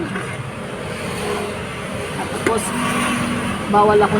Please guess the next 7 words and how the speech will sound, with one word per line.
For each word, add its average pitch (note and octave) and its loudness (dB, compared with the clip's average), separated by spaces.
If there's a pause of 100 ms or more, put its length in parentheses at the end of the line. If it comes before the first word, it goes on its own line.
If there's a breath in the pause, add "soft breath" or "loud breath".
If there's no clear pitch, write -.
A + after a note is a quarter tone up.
sa G3+ 4
maanghang, G#3 4 (640)
sa G3+ -2
maasim. G#3+ 2 (960)
Yun, E3 0 (160)
bawal F#3 0
ako F3+ -6